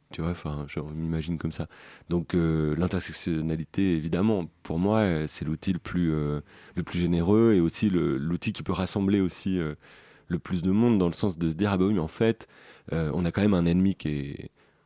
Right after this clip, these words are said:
on a un ennemi qui est, qui est, qui est commun, euh, je veux dire, euh, le white, white,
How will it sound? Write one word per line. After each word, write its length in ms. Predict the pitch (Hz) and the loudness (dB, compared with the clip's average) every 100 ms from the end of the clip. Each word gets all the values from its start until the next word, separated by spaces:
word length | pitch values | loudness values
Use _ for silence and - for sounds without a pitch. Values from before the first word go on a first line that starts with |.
| _ - - - | _ -20 -18 -10
on 80 | |
a 40 | 76 | -4
un 80 | 78 | -2
ennemi 220 | 82 87 | -2 -2
qui 160 | - | -6
est, 260 | 71 69 - | -10 -10 -14
qui 80 | - | -14
est, 40 | - _ _ | -18 _ _
qui 80 | - | -14
est 40 | |
commun, 440 | - 87 110 113 85 | -4 0 2 4 2
euh, 40 | |
je 60 | 76 | -2
veux 80 | 73 | -6
dire, 180 | 76 | -8
euh, 80 | 73 73 - - 71 | -8 -10 -12 -14 -14
le 60 | - | -8
white, 180 | 151 - - - | -10 -10 -18 -10
white, 200 | 143 | -10